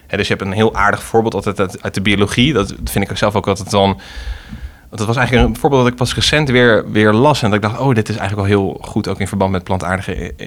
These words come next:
i-, intelligentie. Eh, je hebt een, je hebt een diertje, een spons, de zakpijp.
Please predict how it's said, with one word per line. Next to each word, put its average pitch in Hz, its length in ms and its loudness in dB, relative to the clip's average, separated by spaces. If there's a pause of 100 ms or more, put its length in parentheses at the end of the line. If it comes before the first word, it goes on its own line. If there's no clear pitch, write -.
(140)
i-, - 120 -12
intelligentie. 98 720 -2 (480)
Eh, 98 120 -2
je 95 60 0
hebt 113 120 2
een, 107 180 4
je 110 100 -4
hebt 107 140 2
een 104 160 2
diertje, 147 460 4
een 98 340 -2
spons, 135 460 0
de 98 160 -2
zakpijp. 135 680 -2